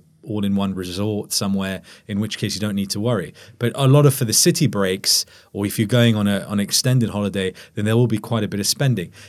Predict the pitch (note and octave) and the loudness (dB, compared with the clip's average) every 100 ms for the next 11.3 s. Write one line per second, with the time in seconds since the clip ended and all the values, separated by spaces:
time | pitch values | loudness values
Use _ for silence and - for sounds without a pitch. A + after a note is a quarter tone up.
0 | - C#3+ D#3+ C#3 - A#2 C3+ A#2+ A2+ G#2+ | -4 4 6 6 4 2 4 4 2 0
1 | G#2 - A#2 A2+ G2+ G#2 G2+ F#2+ - - | -2 -2 2 2 2 0 0 -2 -8 -20
2 | _ - G2 F#2 F#2+ - - C3 G#2+ G2 | _ -8 -6 -4 -8 -10 -10 -4 -2 0
3 | B2+ A2 - G#2+ G#2 G2 G2 - - A2+ | 0 0 -2 0 0 0 -4 -16 -6 2
4 | A#2 A#2 G#2+ - A2 G2+ F#2 - G#2 F#2+ | 4 4 0 -4 -4 -2 -2 -4 -4 -4
5 | G2 - G#2 G2 - F#2 - - - C3 | -4 -6 -6 -6 -8 -8 -8 -18 -4 4
6 | D#3+ E3+ - D3 D3+ E3+ D#3+ - D#3 C#3+ | 4 4 0 0 4 4 4 4 0 2
7 | B2 A#2+ A#2+ B2+ A#2 A2+ G#2 G#2 G2+ - | 2 2 4 4 4 2 2 -2 -4 -2
8 | A2+ G#2 G#2 G2 - A#2 A2 - G2 G2+ | 0 2 0 0 -2 -4 -4 -6 -4 -2
9 | G#2 - B2 A#2+ F#2+ E2+ - - - - | -2 -2 0 0 -2 -8 -16 -20 -10 -4
10 | B2 C3 C3 D3+ C#3+ B2+ B2 A2+ B2+ C3+ | 2 4 4 2 2 4 4 4 4 4
11 | B2+ - | 4 -4